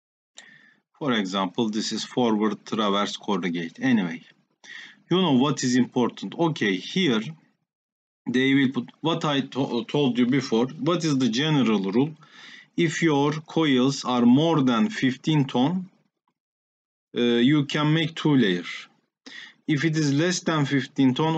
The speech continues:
okay, three layer. But this is just a general rule. Okay, you should check your tank top strength. But anyway, for any reason, not more than four, uh, tier. Okay, in one row, only four tier.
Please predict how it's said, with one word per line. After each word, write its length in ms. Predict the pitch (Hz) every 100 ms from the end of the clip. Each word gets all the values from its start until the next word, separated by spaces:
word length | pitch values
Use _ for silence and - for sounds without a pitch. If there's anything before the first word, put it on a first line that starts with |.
| 147
okay, 280 | 135 101
three 340 | 98 - 120 120
layer. 200 | 95 104
But 280 | 131 147 -
this 160 | 156
is 160 | 156 139
just 300 | 175 165 -
a 100 | 135
general 540 | 127 117 107 101 92
rule. 200 | 95 110
Okay, 200 | 110 -
you 300 | 117 120 135
should 260 | 120 - 127
check 320 | - 143 127
your 140 | 135 120
tank 300 | - 135 131
top 200 | 104 -
strength. 480 | - - 113 135 - _ _ - - _
But 220 | 165 147 - _ _ -
anyway, 680 | 170 202 185 143 123 131 127
for 400 | - 139 131 120 - _ _ _ _ _ _ _ -
any 260 | 160 175 160
reason, 680 | 143 131 120 143 147 123
not 240 | 151 147 -
more 260 | 127 117
than 220 | 123 139
four, 260 | 131 117 104 98 _ _ _ _ _ 95
uh, 220 | 98 95
tier. 280 | - 104 90 90 -
Okay, 360 | 113 - 113
in 340 | 101 120 120 117
one 320 | 143 180 170
row, 380 | 170 170 170 -
only 340 | 151 151 147
four 280 | 147 - 131
tier. 340 | 127 - 90